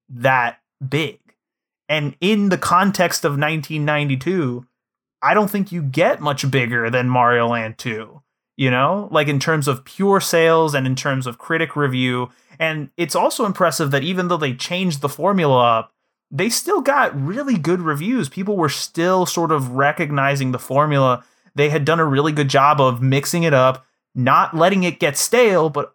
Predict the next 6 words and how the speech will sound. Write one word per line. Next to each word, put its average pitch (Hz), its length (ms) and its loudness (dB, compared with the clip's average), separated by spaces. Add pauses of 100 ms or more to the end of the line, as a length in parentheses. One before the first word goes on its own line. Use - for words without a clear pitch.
also 156 880 4 (300)
not 139 500 2
making 143 600 0
it 123 340 0 (300)
so 185 440 4
different 139 640 0